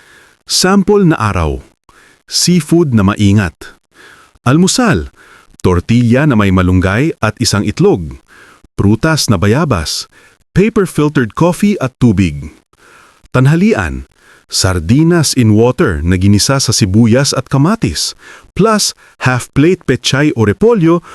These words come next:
na maliit na kanin o kamote. Sausawan,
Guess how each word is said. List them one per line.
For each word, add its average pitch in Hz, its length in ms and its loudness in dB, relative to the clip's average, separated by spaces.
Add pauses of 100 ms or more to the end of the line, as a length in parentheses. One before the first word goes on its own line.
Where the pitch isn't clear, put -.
(180)
na 127 80 2
maliit 110 480 0
na 120 80 0
kanin 131 480 0
o 117 60 -4
kamote. 98 640 -2 (580)
Sausawan, 196 800 0